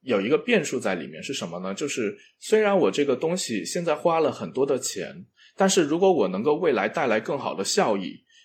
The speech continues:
我的设计很好，带来了更好的效益，你愿不愿意去做这件事情？你愿不愿意投入更多的钱？这个是甲方，我们在跟甲方 argue 一个更多的 budget 的时候，会去跟他讨论的一件事情。你可以有一个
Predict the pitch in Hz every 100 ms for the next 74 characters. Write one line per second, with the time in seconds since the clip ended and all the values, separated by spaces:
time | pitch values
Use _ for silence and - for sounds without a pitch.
0 | _ 113 143 - 196 143 117 120 - 160
1 | 117 123 139 160 117 82 92 135 117 90
2 | - _ _ 113 - 175 135 120 107 101
3 | 92 107 98 90 90 85 - 95 95 120
4 | 190 180 117 107 101 - 82 95 95 95
5 | 90 85 82 - - _ _ _ _ _
6 | _ _ _ - 202 175 170 123 87 82
7 | 113 110 104 98 104 131 113 - 127 123
8 | 98 - 113 117 120 98 80 85 101 120
9 | 110 107 101 - 101 104 87 - 90 90
10 | - 98 104 87 - - 104 101 104 98
11 | - - 82 95 85 78 76 - 90 -
12 | - _ _ _ 127 139 208 190 107 92
13 | 123 110 95 -